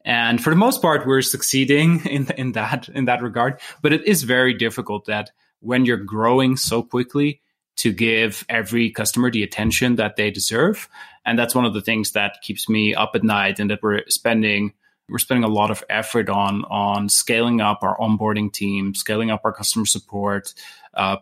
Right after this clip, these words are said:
polishing the things that are unclear about our, our product. And, uh, that's something that we keep on iterating on a lot, because I think it's really essential that every customer who chooses Stream has a, has a good experience. And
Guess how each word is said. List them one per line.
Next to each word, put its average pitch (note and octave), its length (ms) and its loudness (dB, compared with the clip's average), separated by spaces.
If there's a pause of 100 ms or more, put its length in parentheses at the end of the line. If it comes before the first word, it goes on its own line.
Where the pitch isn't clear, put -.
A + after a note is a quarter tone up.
polishing A2+ 720 0
the G#2 540 -4
things C3+ 160 2
that C#3 120 2
are D#3+ 120 4
unclear E3 440 0
about G2 460 -2
our, G#2 240 0
our G#2+ 160 0
product. A2 600 0 (420)
And, G#2+ 500 2 (120)
uh, G#2+ 240 0
that's B2 160 2
something B2+ 200 2
that A2 80 2
we G#2+ 100 -4
keep - 180 -8
on A2 160 -2
iterating A2+ 560 2
on G#2 180 0
a G2+ 80 -2
lot, D3+ 320 0 (680)
because A2 280 2
I A2+ 80 2
think A2+ 160 2
it's A2 100 -4
really A2+ 160 2
essential G#2 380 0
that G2 280 -2
every G#2+ 300 -2
customer G#2+ 400 -4
who F2+ 80 -8
chooses G2 320 -4
Stream A2 300 -2
has F#2+ 200 -4
a, G#2+ 200 -2
has - 120 -4
a G#2+ 60 0
good G#2+ 140 2
experience. G2 580 0
And - 480 -6